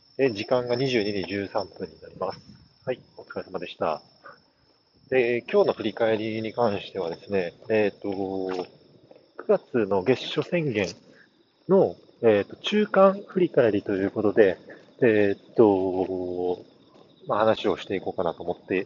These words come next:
いまして、で、そもそもこれを、えっと、まあ、やろうと思った理由なんですけども、えっと、まあ、これまで月初に、えっと、月初宣言をして、えー、月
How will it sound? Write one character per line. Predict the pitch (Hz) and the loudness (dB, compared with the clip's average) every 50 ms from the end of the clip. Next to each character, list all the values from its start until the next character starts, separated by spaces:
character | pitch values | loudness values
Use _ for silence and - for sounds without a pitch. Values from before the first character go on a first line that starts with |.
| - | -6
い | - 101 | -10 -4
ま | 92 95 87 | -4 -4 -4
し | - - - - | -4 -8 -10 -2
て、 | - 101 95 90 - _ _ - - - - - _ - | 2 4 4 4 4 _ _ -20 -20 -20 -20 -20 _ -6
で、 | - | -6
そ | 117 - - | -6 -4 -2
も | 190 190 | -2 -2
そ | - 226 | 0 0
も | 233 226 214 | 0 0 2
こ | - 196 | 2 2
れ | 202 | 4
を、 | 208 208 208 220 - - - - - _ _ _ | 4 4 2 0 -4 -12 -20 -20 -20 _ _ _
え | - 135 135 123 123 120 120 - | 4 6 6 8 6 4 4 0
っ | - | -2
と、 | - 120 117 107 104 107 104 104 101 101 95 95 98 98 98 98 98 95 92 95 - - | 0 2 2 2 2 0 -2 -2 -2 -4 -4 -2 -2 -2 0 0 -2 -2 -2 -4 -4 2
ま | 147 143 | 4 6
あ、 | |
や | 120 123 | 6 8
ろ | 135 156 | 6 6
う | 151 | 4
と | 147 156 | 2 0
思 | 143 156 156 | -2 -2 -2
っ | - - | -4 0
た | - 156 139 131 | 2 4 4 4
理 | 131 127 | 2 0
由 | 135 139 143 143 | 0 0 0 0
な | 143 135 | 0 -2
ん | 107 82 | -2 -4
で | 78 | -10
す | - - | -14 -16
け | - 87 | -16 -14
ど | 90 | -10
も、 | 87 101 107 101 90 80 - - - _ _ _ _ - | -4 -2 0 0 0 -2 -6 -12 -20 _ _ _ _ -14
え | 107 85 | -14 -14
っ | - - - - | -14 -14 -8 -6
と、 | 110 95 87 85 87 85 85 82 - - - - - - _ _ _ _ _ _ _ _ _ _ _ | -4 -2 -2 -4 -4 -6 -6 -8 -8 -12 -20 -20 -20 -20 _ _ _ _ _ _ _ _ _ _ _
ま | - - | 0 0
あ、 | |
こ | - - 202 | 2 2 2
れ | 220 | 2
ま | 226 247 233 | 4 4 6
で | 190 117 92 90 - - - - 127 | 6 6 4 4 2 -6 -20 -10 -2
月 | 120 143 151 - - - | 0 0 0 0 -6 -4
初 | - | -4
に、 | 104 101 104 101 90 78 80 - - | -2 -2 -2 -4 -6 -6 -10 -4 0
え | 95 92 90 85 82 | 2 4 4 2 0
っ | - _ | -4 _
と、 | - 95 90 | -4 -2 0
月 | 87 92 - | 0 -2 -2
初 | - 110 - | -2 -4 -2
宣 | 117 107 98 | -2 -4 -4
言 | 85 90 85 | -4 -4 -6
を | 85 | -6
し | - - | -8 -4
て、 | - 180 151 101 - - - - - - - - _ - | 2 2 2 2 2 -4 -14 -14 -14 -14 -16 -14 _ 2
え | 131 117 | 4 4
ー、 | 107 | 4
月 | 92 117 - | 4 2 0